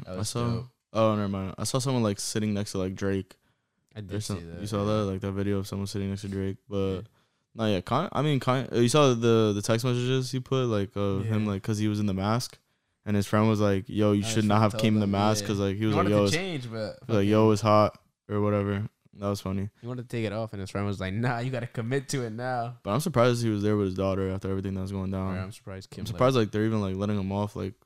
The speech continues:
Speaker 2: so easy. I mean, yeah, I feel like he did go too far.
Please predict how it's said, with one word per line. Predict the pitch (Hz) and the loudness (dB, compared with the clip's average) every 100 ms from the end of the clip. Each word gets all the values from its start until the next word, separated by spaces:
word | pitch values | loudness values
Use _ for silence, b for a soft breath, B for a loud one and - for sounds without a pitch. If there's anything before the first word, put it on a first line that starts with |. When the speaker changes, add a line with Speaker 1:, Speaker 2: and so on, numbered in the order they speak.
| _ - | _ -8
Speaker 2:
so | 101 | -4
easy. | 98 - | -4 -4
I | 117 | -2
mean, | 127 127 b b b b b b | -2 -4 b b b b b b
yeah, | - 113 107 104 | 0 4 6 6
I | 123 | 4
feel | 160 | 2
like | 156 | 2
he | 123 | 2
did | 113 | 2
go | 110 110 | 2 0
too | - | -2
far. | 104 101 104 110 | -2 0 2 2